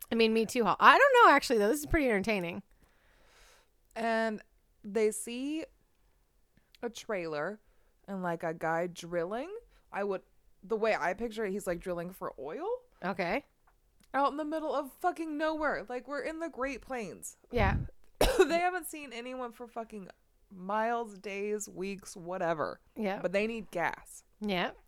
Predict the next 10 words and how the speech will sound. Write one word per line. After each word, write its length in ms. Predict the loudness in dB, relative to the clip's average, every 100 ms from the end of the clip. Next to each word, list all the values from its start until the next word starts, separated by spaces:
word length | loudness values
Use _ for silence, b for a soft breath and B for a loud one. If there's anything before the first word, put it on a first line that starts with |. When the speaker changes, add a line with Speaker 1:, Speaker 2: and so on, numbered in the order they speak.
| -8
Speaker 2:
And 200 | -6 -6 -10 4
ta-da! 960 | 10 12 12 12 12 12 12 12 12 10 0
Speaker 1:
Perfect. 680 | 0 0 -4 -8 -12 -20 -6 4
Perfect 300 | 4 4 2
timing. 420 | 2 0 -6 -10
Speaker 2:
<coughs> 60 | b b b b b b _ _ _ _ _ _ -4
And 140 | 0
not 180 | 4 6
only 220 | 6 4
that, 340 | 4 4 4